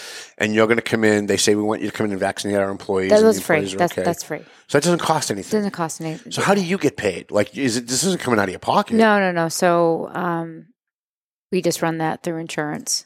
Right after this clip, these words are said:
Speaker 1: Oh, okay.
Speaker 2: So, and that's
Speaker 1: All right.
Speaker 2: more kind of like community service work.
Speaker 1: I see.
Speaker 2: Yeah.
Speaker 1: I see.
Speaker 2: So I basically, I pay the staff to come in and do
Speaker 1: So what
Speaker 2: it.
Speaker 1: you could do is you could go to K M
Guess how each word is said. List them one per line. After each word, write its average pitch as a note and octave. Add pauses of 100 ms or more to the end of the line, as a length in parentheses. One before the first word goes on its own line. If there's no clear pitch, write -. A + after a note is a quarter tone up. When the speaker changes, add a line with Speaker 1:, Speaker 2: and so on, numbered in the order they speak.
Speaker 1:
Oh, A#2+
okay. C3
Speaker 2:
So, A2
and G#3
that's A3+
Speaker 1:
All -
right. G3
Speaker 2:
more F#3
kind E3+
of D#3+
like D#3+
community D3+
service -
work. - (120)
Speaker 1:
I F2
see. E2+ (180)
Speaker 2:
Yeah. F2+
Speaker 1:
I F#2
see. - (340)
Speaker 2:
So G3+
I G3
basically, F#3
I E3+
pay D#3+
the C#3+
staff -
to -
come -
in -
and -
do -
Speaker 1:
So D3
what D#3
Speaker 2:
it. D#3+
Speaker 1:
you F#3
could G#3+
do D3
is A#2+
you C3
could C3+
go D3
to B2+
K C3
M G#2+